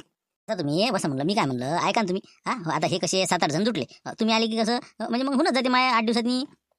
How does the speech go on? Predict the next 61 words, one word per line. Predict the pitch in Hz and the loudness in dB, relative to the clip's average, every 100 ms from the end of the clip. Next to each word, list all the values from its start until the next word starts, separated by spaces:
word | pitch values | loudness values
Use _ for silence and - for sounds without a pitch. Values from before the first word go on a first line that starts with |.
| _ - | _ -12
हा | |
बाबा, | 139 127 143 | -8 0 0
पण | 175 208 | 2 0
कसं | 202 208 180 | 0 0 2
रोज | 214 226 | 2 2
काय | 190 | 2
देता | 156 143 | 2 2
म्हणलं, | 151 151 165 175 | 2 2 2 0
किलो | 214 208 | 0 0
न | 170 | 2
देता | 147 151 | 2 0
का | 180 | 0
रोजानं | 202 220 190 | 0 0 0
देता | 160 151 | 0 0
म्हणलं, | 160 165 | 0 0
कसं | 170 202 | -2 -2
करता? | 214 208 220 - - 208 | -2 -2 -4 -6 -12 -10
हा, | 202 | -2
हाय | 151 226 | 0 2
कसं | 226 185 | 2 0
म्हणलं, | 135 123 - _ _ _ - | 0 -4 -10 _ _ _ -10
आता | 190 | -2
किलो | 330 339 | 2 2
ना, | 320 | 4
हो, | 277 | 2
पाच | 277 262 | 0 0
सहा | 285 | 0
रुपये | 269 | 0
किलो | 262 | 0
समजा, | 262 254 | 0 0
जे | 233 | 0
काय | 254 247 | 2 2
असेल, | 240 240 | 2 0
जे, | 247 | 0
जे | 214 | 2
निघन | 247 247 | 2 2
ते. | 233 247 - _ _ - | 0 -4 -10 _ _ -10
अरे | 175 | -4
बाबा, | 143 151 175 220 | 0 2 2 2
कोणत्या | 277 285 | 0 0
जमान्यात | 160 190 214 208 | 2 2 2 2
आहे | 220 | 2
रे | 254 285 | 2 2
मास्तर | 226 - | 0 0
रे? | 220 220 359 - - | -2 0 -2 -6 -6
अरे | 208 | -2
बाबा, | 196 185 196 | 0 2 2
म्हणलं | 233 226 | 2 2
पाच | 220 226 | 2 0
आणि | 254 | 0
सहा | 240 240 | 2 2
रुपये, | 247 247 277 302 | 0 2 2 4
आठ | 233 247 | 4 4
दहा | 262 | 4
वर्ष | 262 254 | 4 4
आंधीचं | 233 254 254 | 2 2 0
गोष्ट | 220 - | 0 -2
करू | 254 247 | -2 0
राहिला | 240 233 | 2 2
का | 220 | 2
रे? | 240 | 2